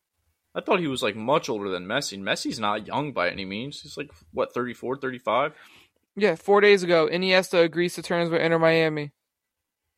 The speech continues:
Speaker 1: Wow.
Speaker 2: Um,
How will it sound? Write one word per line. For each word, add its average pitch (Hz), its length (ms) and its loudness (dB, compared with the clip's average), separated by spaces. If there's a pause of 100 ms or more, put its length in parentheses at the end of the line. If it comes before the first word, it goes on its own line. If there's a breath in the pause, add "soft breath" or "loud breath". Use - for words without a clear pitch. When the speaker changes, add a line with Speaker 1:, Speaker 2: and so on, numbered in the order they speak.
(600)
Speaker 1:
Wow. 110 280 -2 (1600)
Speaker 2:
Um, 156 580 2